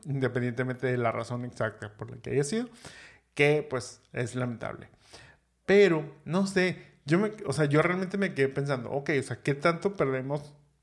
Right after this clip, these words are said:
O sea, bueno, ¿qué tanto pierde Scream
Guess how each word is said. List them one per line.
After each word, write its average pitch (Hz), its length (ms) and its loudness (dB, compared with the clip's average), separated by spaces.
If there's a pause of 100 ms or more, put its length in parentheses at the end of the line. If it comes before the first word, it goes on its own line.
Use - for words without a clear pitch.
(440)
O 156 120 0
sea, 127 140 0
bueno, 120 420 -2
¿qué 147 120 2
tanto 180 400 -2
pierde 147 320 2
Scream 147 600 -2